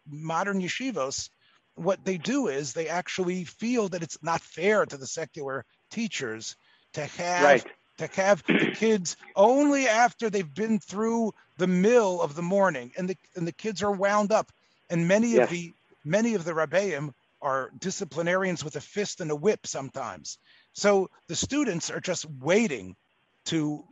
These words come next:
Speaker 1: be able to jump around and be able to, to, to mouth off and be chutzpahdik and to take out their frustrations <laughs> that they have in the morning on the afternoon Rebbe.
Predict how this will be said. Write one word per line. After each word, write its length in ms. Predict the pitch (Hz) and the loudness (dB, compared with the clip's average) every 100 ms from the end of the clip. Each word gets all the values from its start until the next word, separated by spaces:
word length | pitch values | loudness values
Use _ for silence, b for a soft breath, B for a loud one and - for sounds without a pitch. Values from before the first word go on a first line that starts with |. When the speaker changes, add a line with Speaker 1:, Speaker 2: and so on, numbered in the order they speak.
| _ | _
Speaker 1:
be 180 | - 156 | -12 -4
able 320 | 165 202 170 | -2 -2 -6
to 160 | - 131 | -8 -12
jump 400 | 110 - 185 180 | -6 0 0 -2
around 580 | 156 151 147 143 143 - b b - | -6 -6 -4 -4 -6 -10 b b -6
and 200 | 139 131 | -4 -4
be 160 | 139 | 0
able 260 | 151 175 156 | 0 0 -4
to, 360 | - 135 127 104 | -6 -8 -8 -14
to, 120 | 127 | -16
to 120 | 120 | -12
mouth 460 | 120 127 160 180 - | -10 -4 -2 -2 -2
off 320 | 160 147 - _ _ - | -4 -4 -8 _ _ -18
and 80 | |
be 100 | 110 | -16
chutzpahdik 580 | 107 190 185 - 160 151 | -10 -8 -8 -10 -12 -10
and 100 | 160 | -12
to 80 | - | -12
take 320 | - 220 240 | -8 -4 -2
out 240 | 214 190 - | 0 -2 -2
their 120 | 170 | -6
frustrations 1000 | - 151 - 180 247 240 151 123 131 - - | -8 -10 -6 -2 -2 -2 -4 -8 -10 -12 -12
<laughs> 360 | 175 - 131 | -14 -14 -16
that 100 | 156 | -4
they 100 | 160 | 2
have 180 | 170 190 | 4 2
in 80 | 170 | 0
the 60 | |
morning 360 | 160 190 202 156 | 0 2 0 -2
on 80 | 143 | -4
the 120 | 143 | -4
afternoon 420 | 139 - 165 247 | -6 -2 0 2
Rebbe. 320 | 139 101 90 | 0 -6 -14